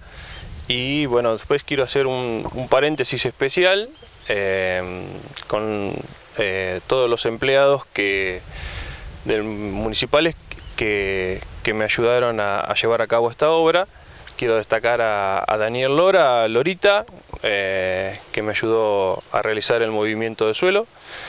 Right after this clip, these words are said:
eh, a Carlos, Carlos Burgueño, junto con Facundo Erqueaga, Néstor Aguilera y Gabriel Barriento, fueron los encargados de la colocación de la vereda.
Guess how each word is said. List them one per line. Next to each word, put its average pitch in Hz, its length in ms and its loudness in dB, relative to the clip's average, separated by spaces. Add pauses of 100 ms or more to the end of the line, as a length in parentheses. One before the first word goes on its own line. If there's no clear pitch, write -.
(440)
eh, 98 800 0 (260)
a 98 840 0 (220)
Carlos, 107 1000 2
Carlos 120 260 2
Burgueño, 196 680 2
junto 120 360 0
con 110 260 2
Facundo 120 440 2
Erqueaga, 156 760 4
Néstor 120 460 0
Aguilera 156 800 2
y 107 340 -4
Gabriel 120 360 0
Barriento, 147 420 0
fueron 120 240 2
los 107 140 -2
encargados 113 600 0
de 110 80 -2
la 101 120 0
colocación 104 520 -2
de 110 80 2
la 110 100 0
vereda. 202 360 4